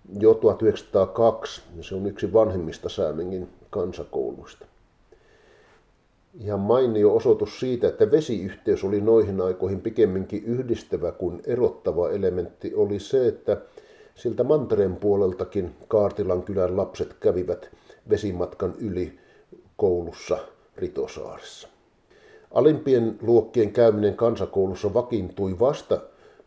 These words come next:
kun tuhat yhdeksänsataakaksikymmentäluvulla päätetty oppivelvollisuus saatiin tuhat yhdeksänsataakolmekymmentäluvun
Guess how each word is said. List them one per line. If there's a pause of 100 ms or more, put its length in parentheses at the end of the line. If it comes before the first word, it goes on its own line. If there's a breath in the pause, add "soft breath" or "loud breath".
(120)
kun
tuhat
yhdeksänsataakaksikymmentäluvulla
päätetty
oppivelvollisuus
saatiin
tuhat
yhdeksänsataakolmekymmentäluvun